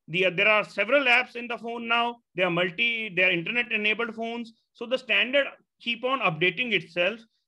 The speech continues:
but the specific requirement of that would be the voice quality and the audio quality of that phone must be good. So that's one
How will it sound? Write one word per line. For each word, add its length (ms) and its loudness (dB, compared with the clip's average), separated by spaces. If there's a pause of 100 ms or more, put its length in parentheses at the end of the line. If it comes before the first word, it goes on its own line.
(100)
but 140 -2
the 100 -4
specific 440 -2
requirement 640 0
of 240 -2
that 260 2
would 140 -8
be 60 -8
the 100 -4
voice 320 0
quality 380 -2
and 200 0
the 240 -4 (220)
audio 300 4
quality 440 0
of 200 -4
that 220 -2
phone 220 -4
must 280 -4
be 260 -6
good. 220 -4 (340)
So 100 -12
that's 320 0
one 300 -4